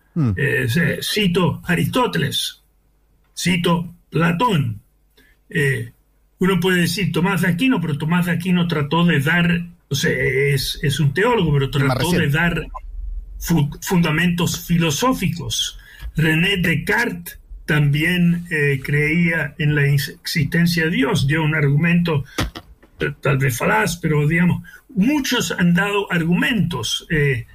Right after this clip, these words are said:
Speaker 2: que apuntan la dirección, eh, en esa dirección. Entonces, no es peculiar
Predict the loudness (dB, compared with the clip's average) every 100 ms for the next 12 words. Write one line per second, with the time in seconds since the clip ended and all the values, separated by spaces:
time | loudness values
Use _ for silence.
0 | -20 -6 -2 0 2 2 2 2 2 0
1 | -2 0 0 0 -2 -10 -4 -2 0 2
2 | 2 2 0 2 0 0 2 2 0 -8
3 | -16 -20 -10 -2 0 2 2 0 -2 0
4 | 2 2 0 -2 -4 -10 -4 -4 0 0
5 | 0 2 2 0 -2